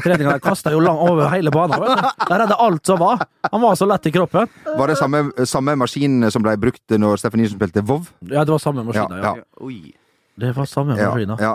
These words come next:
Speaker 2: Øyvind Boltoft, hvis det hadde vært i dag, hvem tror du det hadde vært, eh, da?
Speaker 1: Og fort Grindheim med en sånn, eh,
Speaker 2: <laughs>
Speaker 1: liten luring.
Speaker 2: Ja.
Speaker 1: Fredheim Holm er ikke helt sm-, smellgod.
Speaker 2: <laughs> Nei.
Speaker 1: Så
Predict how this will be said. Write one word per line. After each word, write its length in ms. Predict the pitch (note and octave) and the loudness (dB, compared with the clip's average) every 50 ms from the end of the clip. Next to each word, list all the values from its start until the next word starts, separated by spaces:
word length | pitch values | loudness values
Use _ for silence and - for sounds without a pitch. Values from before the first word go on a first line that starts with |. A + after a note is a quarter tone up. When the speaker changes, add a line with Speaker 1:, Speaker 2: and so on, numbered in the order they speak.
| - - | -2 -2
Speaker 2:
Øyvind 160 | - D#3+ D#3+ C#3+ | 0 0 2 2
Boltoft, 240 | E3 D#3 E3+ D3 D#3+ | 0 0 0 0 0
hvis 120 | D#3+ E3+ F3 | 0 2 2
det 40 | D#3+ | 2
hadde 80 | D3 D3+ | 0 0
vært 100 | - C3+ | 0 2
i 40 | D#3 | 2
dag, 160 | E3 F#3 F3 | 2 0 0
hvem 180 | - E3+ D3+ C#3+ | -2 -2 -2 0
tror 160 | D3+ D3+ C#3+ | 0 0 2
du 40 | C#3 | 2
det 100 | C3+ B2+ | 4 2
hadde 140 | B2 A#2+ B2 | 2 0 -2
vært, 140 | B2+ - _ - C3 | -4 -6 _ -4 -2
eh, 100 | B2+ A#2+ A#2 | 0 2 2
da? 80 | C3+ F3 | 2 2
Speaker 1:
Og 480 | G3+ A2+ A2+ A2 A2+ A2+ A2 G#2+ G2+ - | 0 0 -2 -2 -2 -2 -4 -4 -6 -8
fort 240 | - - - _ - | -8 -8 -8 _ -4
Grindheim 600 | A#2 B2 A#2+ C3 C3+ C#3 C3+ A2+ G#2 G2 G2+ G2+ | -2 -2 0 0 0 0 -2 -2 -2 -2 -4 -4
med 260 | G#2 G#2 G#2+ G#2 G#2+ | -4 -4 -4 -4 -4
en 160 | G#2+ G#2+ G#2 G2 | -4 -4 -4 -4
sånn, 220 | A#2+ A2+ G#2+ G#2+ G#2+ A2 | -4 -4 -2 -2 -2 -2
eh, 320 | A2 A2 A2 A2 A2 G#2+ | 0 0 2 2 0 0
Speaker 2:
<laughs> 100 | G#2+ G#2+ | -2 -4
Speaker 1:
liten 220 | G#2+ G#2 A2 G#2+ | -8 -6 -4 -2
luring. 400 | G#2+ A2 A2+ A2 A2 B2 C3 B2+ G#2+ | 0 0 2 2 0 0 -2 -2 -4
Speaker 2:
Ja. 180 | A2 A2 A#2 D#3+ | -4 -2 -2 -2
Speaker 1:
Fredheim 320 | D#3 C3 C3 B2 A2 A2 G2 | -4 -4 -4 -4 -4 -6 -4
Holm 300 | A#2 A2 A#2+ C3+ C3+ B2 | -2 -2 -2 -2 -2 -2
er 80 | B2+ B2 | -4 -4
ikke 140 | - A#2+ B2+ | -4 -4 -4
helt 160 | B2 A2 - - | -4 -4 -6 -10
sm-, 180 | - A#2 A2 A2 - | -12 -10 -8 -6 -4
smellgod. 480 | - A2+ A2+ A#2+ A2 A#2+ D3+ E3 C#3+ C3 | -4 -4 -4 -2 0 0 0 2 2 0
Speaker 2:
<laughs> 80 | - - | 0 0
Nei. 800 | C#3+ D#3 - B3 - - A#3 - - - - - - - - - - | -2 -2 -2 -2 -2 -2 -4 -4 -2 -4 -6 -6 -6 -6 -6 -6 -4
Speaker 1:
Så 100 | - E3+ | -4 -4